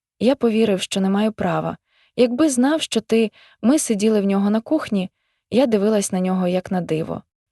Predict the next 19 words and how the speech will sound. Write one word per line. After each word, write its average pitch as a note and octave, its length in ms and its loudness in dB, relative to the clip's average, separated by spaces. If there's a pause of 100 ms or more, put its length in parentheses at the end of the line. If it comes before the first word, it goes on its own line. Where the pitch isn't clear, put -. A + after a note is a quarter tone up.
«А A3 140 0
ти G3 320 0
щасливий F3+ 580 -2
був F3+ 240 -2
у G3 60 -2
шлюбі?» B3+ 500 -2 (580)
Він A3+ 180 2
усміхнувся G#3+ 640 -2
гірко. F#3 520 -2 (400)
«Ні, E4 280 0
то G3+ 160 0
був A3+ 260 0
не G#3+ 120 2
мій G#3+ 200 2
вибір, F#3 440 0
більше G3+ 460 -2
втома B3 400 0
від C4 220 -4
тиску. A#3+ 480 -2